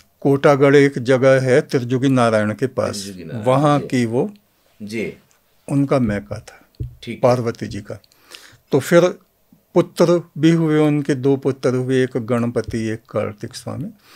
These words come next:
Speaker 2: जी।
Speaker 1: और उसी परिवार में रह के उन्होंने धर्म का प्रचार भी किया। आप देखिए ना,
Speaker 2: जी।
Speaker 1: महादेव हमारे सनातन धर्म में सबसे महान देवता माने जाते हैं। कृष्ण महाराज थे,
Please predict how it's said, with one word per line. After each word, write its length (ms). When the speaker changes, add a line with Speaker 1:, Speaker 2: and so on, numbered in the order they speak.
Speaker 2:
जी। 100
Speaker 1:
और 200
उसी 560
परिवार 520
में 140
रह 160
के 140
उन्होंने 400
धर्म 340
का 140
प्रचार 540
भी 100
किया। 220
आप 140
देखिए 300
ना, 260
Speaker 2:
जी। 440
Speaker 1:
महादेव 560
हमारे 640
सनातन 680
धर्म 220
में 200
सबसे 460
महान 640
देवता 400
माने 320
जाते 300
हैं। 60
कृष्ण 340
महाराज 520
थे, 80